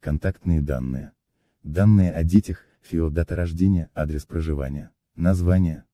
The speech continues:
документы, исковое заявление о взыскании алиментов на содержание несовершеннолетнего ребенка. Описание обстоятельств, отказ отца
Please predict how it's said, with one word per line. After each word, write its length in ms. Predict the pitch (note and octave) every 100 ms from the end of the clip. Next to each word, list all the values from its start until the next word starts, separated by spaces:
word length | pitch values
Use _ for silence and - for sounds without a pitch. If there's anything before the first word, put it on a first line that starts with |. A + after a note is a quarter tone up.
| _ -
документы, 600 | D2+ D2+ F2 F#2+ A2 F2+
исковое 420 | - F2+ F2 F2+
заявление 560 | D#2+ D#2 E2 E2+ D#2+
о 140 | D2+ D2
взыскании 480 | C#2+ - D#2+ D2+ C#2+
алиментов 500 | D2 D#2 G2 F#2 -
на 100 | D2+
содержание 600 | C#2+ D2 D2+ F#2 F#2+ D#2+
несовершеннолетнего 960 | D2+ - D#2 D2 D#2 C#2+ D2+ D2+ D#2
ребенка. 560 | D2 C#2 C#2 B1+ - - _ _ _ _
Описание 580 | D#2+ D2+ - F#2+ G2 F2
обстоятельств, 840 | - - - F2 G2+ F2 - _ _ _
отказ 400 | E2+ - G2 -
отца 460 | - - - D2